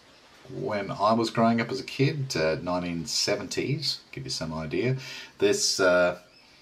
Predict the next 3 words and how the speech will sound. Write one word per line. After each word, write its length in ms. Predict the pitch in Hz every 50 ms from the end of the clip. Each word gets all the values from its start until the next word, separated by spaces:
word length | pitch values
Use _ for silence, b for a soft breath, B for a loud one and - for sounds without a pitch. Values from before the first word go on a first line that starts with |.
| B B B B B B B
really, 720 | - 95 95 104 117 143 170 160 139 117 107 101 98 98 95
um, 560 | 95 95 95 95 95 95 90 90 87 - - - - -
uh, 340 | 95 90 90 87 85 82